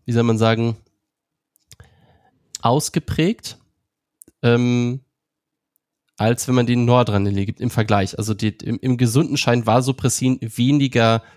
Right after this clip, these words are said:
Wirkung von sich aus zu entwickeln, sondern, ähm, im Kranken, im Krankenpatienten, also vielleicht derjenige oder diejenige, die ihre, äh, Vasopressin-Reserven schon auch so ein bisschen erschöpft haben.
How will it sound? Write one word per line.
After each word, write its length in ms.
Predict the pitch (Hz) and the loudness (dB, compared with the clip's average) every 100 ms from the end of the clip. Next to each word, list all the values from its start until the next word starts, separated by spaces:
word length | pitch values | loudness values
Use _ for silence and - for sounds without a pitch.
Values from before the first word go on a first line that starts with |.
| _ | _
Wirkung 320 | 131 123 127 | -2 0 0
von 220 | - 117 | 2 0
sich 220 | 110 123 | 2 2
aus 200 | 98 104 - | 2 0 0
zu 120 | 113 | -2
entwickeln, 420 | 110 117 - 127 | 0 0 0 0
sondern, 300 | 110 107 104 - - | 2 0 -2 -8 -6
ähm, 200 | 113 110 | -4 -2
im 200 | 117 117 | -2 -2
Kranken, 680 | - 113 135 131 120 107 - _ _ _ _ _ _ _ - | -2 0 0 0 0 0 -4 _ _ _ _ _ _ _ -10
im 160 | 139 | -6
Krankenpatienten, 720 | 113 117 131 123 101 - 101 117 | -2 -2 0 0 -2 0 0 0
also 160 | 104 | -2
vielleicht 320 | 107 117 117 - | -2 -2 -2 0
derjenige 600 | 110 117 120 113 117 113 | 2 4 2 2 0 2
oder 120 | 104 | 0
diejenige, 460 | 104 110 117 117 | 0 0 0 0
die 160 | 107 110 | 0 -2
ihre, 440 | 113 117 107 107 - _ _ _ _ _ _ _ _ _ _ _ - | 0 0 2 2 -2 _ _ _ _ _ _ _ _ _ _ _ 0
äh, 260 | 113 110 | 2 4
Vasopressin-Reserven 1040 | 104 117 120 - 127 - 160 131 120 117 123 | 2 2 0 0 -2 2 2 4 4 2 0
schon 220 | - 123 | 0 0
auch 300 | - 113 - | 2 0 -2
so 120 | 117 | -4
ein 60 | 117 | -2
bisschen 240 | 113 123 | 0 0
erschöpft 520 | - 107 - 202 - | 0 0 -2 -4 -6
haben. 320 | - 202 240 | -2 0 -2